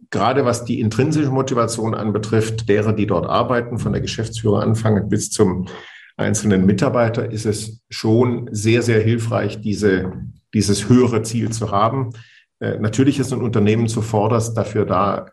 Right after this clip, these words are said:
Geld zu verdienen, zumindest die privatwirtschaftlich organisierten Unternehmen, was wir jetzt nicht sind. Wir sind ja ein staatliches Unternehmen. Ähm, wir haben tatsächlich im Wesentlichen dieses höhere Ziel. Wir sind nicht da, um Geld zu verdienen, aber die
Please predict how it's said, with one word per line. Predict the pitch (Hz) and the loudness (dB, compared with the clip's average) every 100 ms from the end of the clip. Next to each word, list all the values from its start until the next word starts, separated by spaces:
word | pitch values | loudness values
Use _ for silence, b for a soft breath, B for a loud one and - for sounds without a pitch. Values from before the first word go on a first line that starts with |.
| - | -2
Geld | 110 113 | 0 0
zu | 135 | -4
verdienen, | 131 120 131 143 143 143 B B B _ | -2 -2 -4 -4 -6 -10 B B B _
zumindest | - 104 110 113 - | 2 4 4 0 -2
die | |
privatwirtschaftlich | 113 101 87 113 131 127 120 113 113 107 | -2 -2 0 0 0 0 -2 -2 -6 -2
organisierten | 104 101 104 110 113 | 0 -2 0 -2 -2
Unternehmen, | 110 104 104 104 104 98 | -2 2 4 4 2 2
was | - 107 | 0 0
wir | |
jetzt | 87 - | 0 0
nicht | 113 117 | -2 0
sind. | 117 113 110 | 0 0 0
Wir | 101 | -2
sind | 95 92 | -2 -2
ja | 90 | -2
ein | 87 82 - | -2 -4 -8
staatliches | - 92 104 117 110 110 | -10 -4 -4 -2 -4 -4
Unternehmen. | 107 104 101 101 95 95 95 B B B B | -4 -2 2 4 2 0 -6 B B B B
Ähm, | 117 101 92 92 - | -2 0 0 -4 -6
wir | 98 98 | -4 0
haben | 104 98 - | 2 0 0
tatsächlich | 104 - 107 120 117 - | -2 0 0 0 -4 0
im | 113 110 | 2 4
Wesentlichen | 117 117 120 110 113 95 | 2 2 0 0 -2 -2
dieses | 92 92 - | -2 -4 2
höhere | 117 120 131 | 4 4 2
Ziel. | 127 131 127 107 | -2 -2 -2 0
Wir | - | 0
sind | 98 - | 0 0
nicht | 110 113 | -2 -2
da, | 101 | -2
um | 101 | -2
Geld | 104 110 | -2 -2
zu | - | -4
verdienen, | 110 117 110 104 | -6 -4 -2 -2
aber | 82 | -2
die | 90 | -6